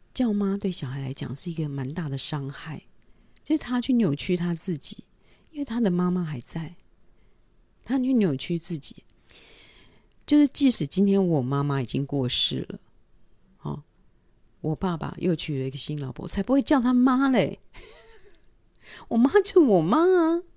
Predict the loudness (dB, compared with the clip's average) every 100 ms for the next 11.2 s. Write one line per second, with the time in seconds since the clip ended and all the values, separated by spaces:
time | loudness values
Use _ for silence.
0 | -20 -20 -20 _ _ _ _ -4 2 4
1 | 4 0 0 2 2 2 2 0 0 -2
2 | -8 -20 _ _ _ _ _ _ _ -6
3 | -2 0 0 0 0 -2 -2 -2 -2 -4
4 | -6 -8 -14 _ _ -20 -20 -20 -20 _
5 | -20 -20 -8 0 0 2 -2 0 0 2
6 | 0 2 0 0 -2 -2 -4 -6 -6 -6
7 | -6 -2 -4 -2 -4 -6 -8 -10 -10 -6
8 | -4 -4 -6 -8 -10 -12 _ _ _ _
9 | _ -8 -4 -2 0 0 0 -4 0 0
10 | 0 -2 -2 -2 -2 -2 2 2 2 -2
11 | -4 -10